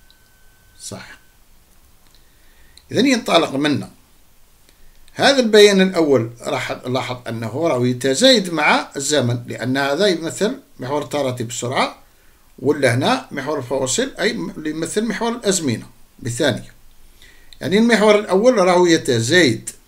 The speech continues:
أما المحور الثاني اللي راهو بالأخضر، قلت لك المحور المنحنى عفوًا، را-، راهو يتناقص حتى يلحق إلى الصفر. أه؟ يعني سي بون، يعني السرعة،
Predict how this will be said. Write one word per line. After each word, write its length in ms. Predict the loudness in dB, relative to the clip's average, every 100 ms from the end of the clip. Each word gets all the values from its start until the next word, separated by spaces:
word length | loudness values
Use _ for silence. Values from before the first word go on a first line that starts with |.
| _ _ _ _ _ _ _ _ -20 _ _ -20 -10 -4
أما 180 | 0
المحور 400 | 2 2 2 2
الثاني 360 | 2 2 4 4
اللي 160 | 4 4
راهو 120 | 2
بالأخضر، 640 | -2 -6 -6 -2 -2 -4 _ -20 -20 _ _ _ _ -20 -20 -20 -16
قلت 160 | -8
لك 160 | -6 -4
المحور 460 | -4 -4 -6 -8 -8
المنحنى 580 | -8 -6 -4 -4 -2
عفوًا، 320 | -4 -4 -4 -4 -6 -20 -20 -20 -20 -10
را-، 420 | -2 0 -2 -2 -2
راهو 340 | 0 0 -4
يتناقص 800 | -4 -4 -2 -4 -2 -4 -4 -8
حتى 300 | -8 -6 -4
يلحق 320 | -4 -6 -10 -12 -8
إلى 220 | -6 -4
الصفر. 920 | -6 -8 -8 -6 -8 -10 -12 -10 -10 -18 _ _ _ _ _ _ _ _ -18
أه؟ 120 | -18 -18 _
يعني 260 | -14 -6 -6
سي 220 | -6 -8
بون، 280 | -10 -12 -12 -20 -16
يعني 360 | -12 -8 -8
السرعة، 640 | -6 -6 -2 0 0 -2